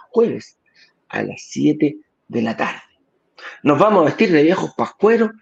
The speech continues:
vamos a, a, a, a, a enviar mensajitos, vamos a, a hacer, vamos a dar todo lo que de nuestro, eh, alcance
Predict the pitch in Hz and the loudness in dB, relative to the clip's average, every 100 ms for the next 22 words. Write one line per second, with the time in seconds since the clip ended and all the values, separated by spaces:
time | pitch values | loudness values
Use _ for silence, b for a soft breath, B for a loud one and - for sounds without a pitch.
0 | b b 113 175 170 135 127 117 - 117 | b b 0 2 2 0 0 -4 -6 -6
1 | 113 113 - 113 107 104 - 110 98 - | -6 -8 -8 -10 -10 -12 -12 -12 -12 -12
2 | 107 107 107 156 147 127 110 117 - 226 | -10 -4 2 2 2 0 -2 -6 -4 -2
3 | 220 208 202 b b b 135 156 151 135 | 0 0 0 b b b 0 2 2 -2
4 | 113 110 - 117 117 151 131 - 135 139 | -6 -6 -4 -6 -4 -4 -4 -6 -4 -2
5 | 135 120 131 117 - - 175 202 196 175 | -2 -2 -4 -6 -14 -4 0 2 2 0
6 | 165 131 123 131 139 - 143 B B B | -2 -2 -2 -4 -6 -8 -10 B B B
7 | _ - 110 - 107 107 123 131 - 139 | _ -12 -10 -6 -6 -2 -2 -2 -2 -6